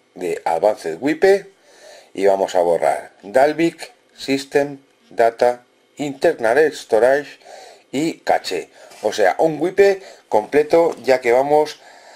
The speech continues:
a hacer una instalación totalmente limpia de la rom. Eh, no cabe que decir que los archivos que queráis salvar del Internal Storage antes de hacer este paso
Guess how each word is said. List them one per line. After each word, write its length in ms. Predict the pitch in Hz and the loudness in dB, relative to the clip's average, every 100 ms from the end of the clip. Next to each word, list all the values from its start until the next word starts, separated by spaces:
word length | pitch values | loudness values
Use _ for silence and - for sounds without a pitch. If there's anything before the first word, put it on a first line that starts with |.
| - _ _ _ _ _ _ _ _ _ _ | -20 _ _ _ _ _ _ _ _ _ _
a 80 | 110 | -4
hacer 260 | - 131 | 0 -2
una 140 | 123 110 | 0 -4
instalación 500 | - 98 - 135 135 | 0 -2 2 -2 0
totalmente 540 | 104 113 110 117 98 | -2 0 0 -4 -4
limpia 340 | 101 135 143 127 | -6 -2 0 2
de 80 | |
la 120 | 92 80 | 2 2
rom. 280 | 87 76 - _ _ _ _ - | 0 -2 -12 _ _ _ _ -8
Eh, 200 | 85 87 | -6 -4
no 80 | 104 | 0
cabe 160 | 117 | 2
que 80 | 127 | 2
decir 380 | 135 151 190 190 | -2 -2 -2 0
que 100 | 127 | -2
los 140 | 104 | 0
archivos 340 | 95 - 117 110 | -2 -2 0 0
que 140 | 110 | -2
queráis 420 | 107 107 104 - - - - | 2 2 0 -4 -14 -20 -16
salvar 440 | - 117 117 123 | 0 2 4 2
del 100 | 101 | 0
Internal 400 | 95 85 104 117 | -6 -2 0 0
Storage 480 | 117 135 131 143 - - | 2 0 0 -2 -4 0
antes 480 | 190 180 135 110 | 0 0 -2 -2
de 440 | 98 98 85 - - | 0 0 0 -4 -10
hacer 240 | - 110 113 | -6 -2 -2
este 240 | 123 151 | 0 0
paso 400 | 151 156 165 165 | 0 0 0 -2